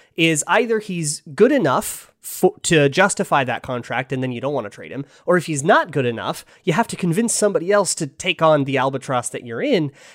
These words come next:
and who's gonna want that huge con-, like, if you think Kirk Cousins is so bad, all you wanna do is get rid of him,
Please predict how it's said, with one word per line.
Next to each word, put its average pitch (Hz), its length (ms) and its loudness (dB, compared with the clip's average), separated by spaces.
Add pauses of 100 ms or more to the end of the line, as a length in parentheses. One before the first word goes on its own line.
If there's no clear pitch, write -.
and 151 440 2
who's 190 200 0
gonna 165 140 4
want 143 240 2
that 135 200 0
huge 135 260 -6
con-, 117 240 -6
like, 143 220 -2
if 143 120 -2
you 202 240 0
think 202 260 2
Kirk 165 200 -2
Cousins 139 300 -2
is 120 100 -8
so 170 160 2
bad, 139 220 4
all 151 160 -2
you 165 100 -4
wanna 156 160 0
do 139 140 -4
is 123 100 -2
get 120 180 -6
rid 208 160 0
of 151 100 0
him, 113 260 -4